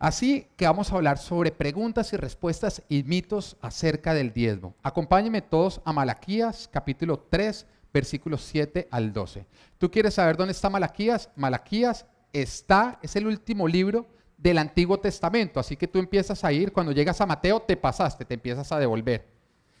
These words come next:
Y entonces llegas a Sofonías, te volviste a pasar, entonces empiezas a avanzar. Hasta que llegas a Malaquías, el último libro del Nuevo Testamento.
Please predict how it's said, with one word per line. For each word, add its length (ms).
Y 60
entonces 280
llegas 280
a 40
Sofonías, 520
te 80
volviste 260
a 80
pasar, 300
entonces 240
empiezas 320
a 40
avanzar. 480
Hasta 260
que 140
llegas 420
a 140
Malaquías, 800
el 160
último 280
libro 220
del 100
Nuevo 160
Testamento. 640